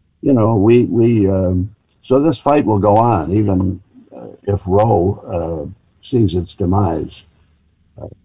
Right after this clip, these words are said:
it, it's a good battle that we are fighting. Uh,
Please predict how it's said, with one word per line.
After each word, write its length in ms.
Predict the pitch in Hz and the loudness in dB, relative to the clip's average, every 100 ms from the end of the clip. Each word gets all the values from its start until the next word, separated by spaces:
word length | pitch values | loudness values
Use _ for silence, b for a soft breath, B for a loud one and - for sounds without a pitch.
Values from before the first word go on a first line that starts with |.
| _ _ _ _ _ _ _ | _ _ _ _ _ _ _
it, 140 | - 113 _ | -6 -6 _
it's 200 | 139 - | -6 0
a 40 | 135 | 2
good 320 | 165 180 - _ _ | 2 2 -4 _ _
battle 500 | 131 170 185 98 80 | 0 2 2 0 -4
that 120 | 110 87 | -6 -2
we 320 | 101 92 87 _ | 0 0 -4 _
are 160 | - 92 | -8 -8
fighting. 560 | - 95 71 67 - 92 - | -4 -4 -4 -10 -14 -20 -16
Uh, 280 | 53 53 | -12 -10